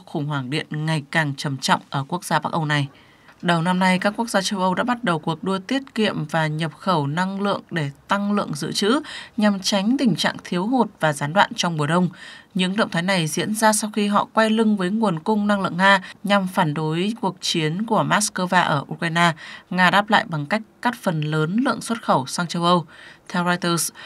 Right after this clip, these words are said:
lượng khí đốt dự trữ hiện nay có thể giúp đáp ứng nhu cầu tại châu Âu trong mùa đông này, miễn là thời tiết không quá giá rét trong thời gian tới. Tuy nhiên, cuộc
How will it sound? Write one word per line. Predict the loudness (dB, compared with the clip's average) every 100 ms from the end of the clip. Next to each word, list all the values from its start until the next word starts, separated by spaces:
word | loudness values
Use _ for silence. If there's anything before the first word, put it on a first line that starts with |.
| -6
lượng | 0 0 0
khí | -2
đốt | 0 0 -2
dự | -4 -2
trữ | -2 0
hiện | 0 0
nay | -2
có | 0 -2
thể | 0 0 0
giúp | 0 -2 0
đáp | 2 2 0
ứng | -4 -2 2
nhu | 2 2
cầu | 2 0 2
tại | 0
châu | 0 0
Âu | 2 2
trong | 2 0 0
mùa | 0
đông | 0
này, | 2 2 0 -8 0
miễn | 4 4 4
là | 4 4
thời | 2
tiết | 0 -2 -2
không | -4 -4 0
quá | 2 2
giá | 2 0
rét | 2 0 0
trong | 0 0 0
thời | -2
gian | -2 0
tới. | 2 2 0 -8 -8
Tuy | -2
nhiên, | 2 2 2 -8 -8
cuộc | -2